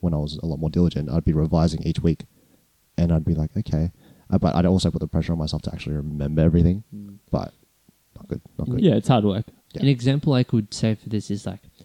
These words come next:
Speaker 2: instead of, if, just pretend you're trying to learn a musical instrument, instead of learning, spending one hour to learn on one day, space, it's better to learn ten minutes a day is sort of what they're trying to get at. Where it's
Speaker 1: Yeah.
Speaker 2: like, ten minutes a day is better than doing one hour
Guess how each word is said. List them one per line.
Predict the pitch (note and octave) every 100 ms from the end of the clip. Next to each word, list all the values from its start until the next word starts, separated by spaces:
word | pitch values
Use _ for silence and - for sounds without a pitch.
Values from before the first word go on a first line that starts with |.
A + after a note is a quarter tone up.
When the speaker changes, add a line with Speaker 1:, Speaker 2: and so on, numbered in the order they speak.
| -
Speaker 2:
instead | A#2+ - C3 B2+
of, | A2+ G#2+ - A#2
if, | -
just | A#2 C#3+ -
pretend | D3 C3+ B2+
you're | A#2+
trying | B2 A2+
to |
learn | G2+ G#2
a | G2+
musical | G2+ F#2+ - -
instrument, | A2+ - D#3 F3+ - _ _ _
instead | A2 G#2+ - A#2+
of | A2+ G#2 A#2
learning, | A#2 A#2 A2+ A2+ G#2+ _ _ _ _
spending | - - A#2+ A#2+ A2
one | A#2 A#2
hour | - A2 B2+
to | C3+ -
learn | A2 G#2+
on | G#2 G2+
one | A2 C3
day, | E3 G#3+ - _ _ _
space, | - - - A#2+ A2+ -
it's | - -
better | G#2+ - B2 C3+
to | - A2+
learn | A2 A2 A2 A2+ _
ten | - B2 A2
minutes | G#2+ G#2+ - - -
a | G#2
day | G#2+ G2 F#2+ F#2+ _ _ _ -
is | G#2
sort | - A2
of | G2+
what | G#2 G2+ -
they're | F#2+
trying | - G2
to | F#2
get | G2 F#2+
at. | F#2+
Where | G2+
it's | F#2
Speaker 1:
Yeah. | -
Speaker 2:
like, | E2+ - -
ten | E3 D#3
minutes | D3+ -
a | A#2
day | C3 D#3
is | - -
better | A2+ A#2
than | G#2+ G#2+
doing | G#2+ G#2 G2+
one | G#2 G2+
hour | G2 G2 G2